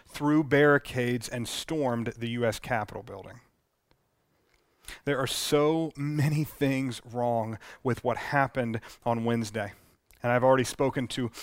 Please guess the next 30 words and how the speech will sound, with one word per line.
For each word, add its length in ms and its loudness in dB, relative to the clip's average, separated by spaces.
many 360 4
of 160 0
them 200 2
on 260 0
social 300 -2
media 400 4
and 140 -2
in 80 0
other 220 0
places, 500 -4
but 280 -6
this 220 6
morning, 380 -4
I 60 2
want 180 4
to 40 2
focus 500 0
on 120 0
what 120 2
I 160 6
find 320 -2
to 80 -12
be 260 -2
the 140 0
most 560 4
disturbing 680 -4
part, 320 -10
and 160 -2
that 160 8
is 400 -2